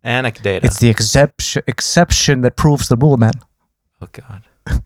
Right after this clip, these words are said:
Speaker 1: You just pressed all of my buttons. <laughs>
Speaker 2: I know, simultaneously.
Speaker 1: <laughs>
Speaker 2: Multi-fingered. But I think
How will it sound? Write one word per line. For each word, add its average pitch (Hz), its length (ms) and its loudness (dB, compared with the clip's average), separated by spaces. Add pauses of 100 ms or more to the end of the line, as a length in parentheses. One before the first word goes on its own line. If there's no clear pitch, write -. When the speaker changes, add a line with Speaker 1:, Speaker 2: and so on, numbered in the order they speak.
(840)
Speaker 1:
You 107 80 -8
just 110 300 -10
pressed 107 360 -2
all 104 180 0
of 101 120 -6
my 95 80 -4
buttons. - 500 -6 (400)
<laughs> - 0 - (340)
Speaker 2:
I 131 140 4
know, 131 320 4
simultaneously. 127 1080 4 (360)
Speaker 1:
<laughs> - 340 -20
Speaker 2:
Multi-fingered. 127 720 2 (680)
But - 280 2 (400)
I 147 140 2
think 156 460 -2